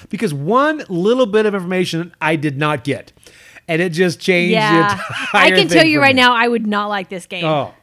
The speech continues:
Speaker 2: Yeah.
Speaker 1: So
Speaker 2: There's so much going on. I would be terrible. Yeah.
Speaker 1: So again, I mean, Blood in the
Speaker 2: Wow.
Speaker 1: Clock Tower.
Speaker 2: Was
Speaker 1: I,
Speaker 2: it awesome?
Speaker 1: it was great. It
Speaker 2: I
Speaker 1: was
Speaker 2: love
Speaker 1: great.
Speaker 2: that.
Speaker 1: And it's
Speaker 2: Yeah.
Speaker 1: funny how, um, uh, some people weren't excited, too excited about it.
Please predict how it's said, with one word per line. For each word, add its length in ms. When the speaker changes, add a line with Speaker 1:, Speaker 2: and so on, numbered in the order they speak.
Speaker 2:
Yeah. 400
Speaker 1:
So 140
Speaker 2:
There's 120
so 260
much 220
going 240
on. 160
I 200
would 120
be 120
terrible. 600
Yeah. 360
Speaker 1:
So 60
again, 300
I 60
mean, 240
Blood 160
in 60
the 80
Speaker 2:
Wow. 40
Speaker 1:
Clock 220
Tower. 360
Speaker 2:
Was 160
Speaker 1:
I, 80
Speaker 2:
it 40
awesome? 560
Speaker 1:
it 100
was 180
great. 380
It 60
Speaker 2:
I 60
Speaker 1:
was 100
Speaker 2:
love 140
Speaker 1:
great. 220
Speaker 2:
that. 100
Speaker 1:
And 100
it's 100
Speaker 2:
Yeah. 160
Speaker 1:
funny 140
how, 220
um, 420
uh, 140
some 180
people 180
weren't 180
excited, 600
too 120
excited 320
about 240
it. 160